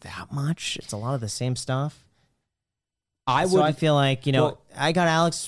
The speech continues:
Speaker 1: processing refunds.
Speaker 2: Mm-hmm.
Speaker 1: Uh, you know, the, the most I can think of is someone to go through my emails, but
Speaker 2: Yeah.
Speaker 1: even then, it's like, usually in a day, there's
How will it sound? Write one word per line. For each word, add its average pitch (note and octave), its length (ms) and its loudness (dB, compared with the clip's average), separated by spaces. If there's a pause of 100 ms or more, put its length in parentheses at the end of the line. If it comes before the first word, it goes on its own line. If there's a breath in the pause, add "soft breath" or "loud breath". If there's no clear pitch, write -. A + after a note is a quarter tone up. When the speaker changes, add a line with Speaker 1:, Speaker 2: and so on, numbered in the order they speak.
Speaker 1:
processing C#3 560 0
refunds. G#2 760 -4 (100)
Speaker 2:
Mm-hmm. D3 180 2 (380)
Speaker 1:
Uh, A2+ 640 2 (260)
you A#2+ 120 2
know, A#2 180 4 (160)
the, C3+ 120 -6
the C3 120 2
most C3+ 500 0
I B2+ 120 0
can A2 160 -8
think A2+ 160 -6
of A#2 120 -4
is A#2 100 -6
someone B2+ 200 -4
to A2+ 60 -4
go A2+ 100 -2
through A2+ 140 -6
my F#2+ 120 -4
emails, F#2+ 800 0
but G#2+ 260 2
Speaker 2:
Yeah. - 160 -2
Speaker 1:
even A#2+ 220 2
then, A2+ 280 2
it's F#2 160 -8
like, G#2+ 140 -4
usually D3 560 4
in C3+ 100 4
a A#2+ 40 4
day, A#2 280 2
there's C#3 160 -8